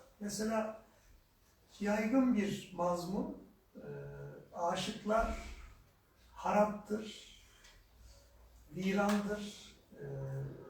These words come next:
kendilerini böyle tanımlarlar. Ama burada bir şey var, e, farklılaşan bir durum var. Diyor ki, e, "Beni imar et."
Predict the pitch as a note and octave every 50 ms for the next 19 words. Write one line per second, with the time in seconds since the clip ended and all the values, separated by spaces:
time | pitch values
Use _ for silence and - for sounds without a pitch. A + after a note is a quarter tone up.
0 | - - - - - - - - - - F#3 G3 G3 G3+ G3 G#3 G#3+ A3 A3 G#3+
1 | - G#3 G#3 G#3+ G#3+ A3 - - - - E3+ E3 D#3+ D#3 D3 C#3+ C#3+ C#3 C#3 C3+
2 | - - - - - - F#3 G3+ G#3+ G#3+ A3 - - - - - - - - -
3 | - A3+ G#3+ G#3+ A#3+ A3+ A3 F#3+ F#3+ B3 C4+ C4+ - - - - - G#3+ G#3+ A3
4 | G#3+ F3+ F3 D#3+ C#3+ - - - - - - - - - - - - - - F3
5 | F3 - D3 C#3+ C#3+ C#3+ - - F3 F3+ F3+ F#3 - G#3+ G#3 G#3 G#3 G#3 G#3 G#3
6 | G#3 G#3 G3+ G3+ G#3 G3+ G3+ - G3+ G3+ G#3+ G#3 F#3+ F#3 F#3+ - - - - -
7 | - - - - - - - - G#3 A3+ B3 G#3+ - - - A3+ A#3 A#3 - -
8 | - - - - - - - - - - - - - - C#3+ C#3+ C#3+ C#3+ C#3+ C#3+
9 | F3+ F3+ G3 G#3+ A3+ A#3+ B3+ - - - - G3+ F#3 F#3+ F#3+ F#3+ G3 G3 G3 F#3+
10 | - - C#3 C#3 - - - - - -